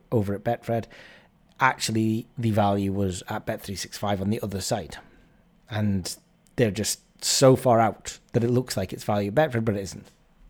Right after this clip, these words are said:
Okay, let's run with that hypothesis. Now let's say we look at one thousand plus E V bets. How many times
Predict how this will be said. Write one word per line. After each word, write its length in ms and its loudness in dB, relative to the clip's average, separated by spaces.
Okay, 460 2
let's 160 0
run 140 10
with 80 6
that 160 2
hypothesis. 680 -8
Now 180 10
let's 240 8
say 320 8
we 160 6
look 300 6
at 600 0
one 300 8
thousand 560 6
plus 220 0
E 100 0
V 180 0
bets. 400 -10
How 260 8
many 260 8
times 800 0